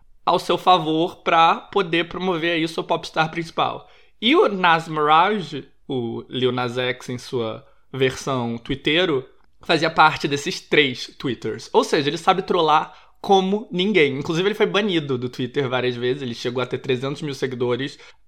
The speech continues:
É, ele era desconhecido, né? Não era uma celebridade, mas apenas pelos seus posts virais ele chegou a ter trezentos mil seguidores, e ele foi banido porque ele tinha um pouco essa tendência meio otariano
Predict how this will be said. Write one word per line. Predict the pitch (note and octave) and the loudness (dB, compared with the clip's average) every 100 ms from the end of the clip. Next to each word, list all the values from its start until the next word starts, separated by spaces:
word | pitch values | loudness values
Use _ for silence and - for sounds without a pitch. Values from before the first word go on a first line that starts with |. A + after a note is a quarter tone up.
| - | -2
É, | B2 A#2+ | 0 0
ele | C#3 C3 | 0 2
era | C3 | 0
desconhecido, | - C#3 B2 - C3+ D3+ G3 | -2 -2 -2 -4 -6 -4 -6
né? | E3 B2 B2+ G#2+ G#2+ | -6 -10 -10 -10 -6
Não | A#2 | -4
era | B2 C3 | -2 -2
uma | C3+ | -2
celebridade, | B2+ B2 B2 A#2 A#2 D3+ A3+ B3+ - | -2 -2 -2 -2 -2 -6 -10 -10 -14
mas | C#3 A#2+ A2+ | -8 -6 -4
apenas | - C#3 C#3+ D3+ D#3+ | -4 -2 -2 -2 -6
pelos | A3 G#3+ - - - - | -8 -10 -12 -20 -20 -8
seus | - D3 | -4 -4
posts | - D3+ C#3+ - | 0 0 0 -6
virais | C#3 C#3 C3+ C3 D#3 | -2 0 2 0 -2
ele | C3+ | -4
chegou | C#3 C3+ | -4 -2
a | B2+ | -2
ter | C3 B2 A2 - _ | 0 -2 -2 -10 _
trezentos | D3 C#3 D3 C#3+ | 0 0 0 -2
mil | D#3+ | -4
seguidores, | D3 C#3 C3+ D3 F#3+ F3 | -2 -2 4 4 4 0
e | |
ele | D#3 | -2
foi | - D3 | 0 0
banido | C#3+ C#3 D3 F#3+ | 0 0 -2 -4
porque | G#3 F3 | -2 -4
ele | D3+ | -4
tinha | - E3 D3+ C#3 C3 - _ _ - | -6 -6 -4 -4 -8 -18 _ _ -10
um | |
pouco | D#3+ E3 E3+ | -2 0 0
essa | E3 | -2
tendência | E3 D3+ D3 D3 D#3+ | 0 2 2 0 0
meio | D3 C#3+ - | 2 0 2
otariano | C#3+ D3+ C#3+ C#3+ D3+ D#3 C3 A#2 | 2 4 4 4 4 2 0 -4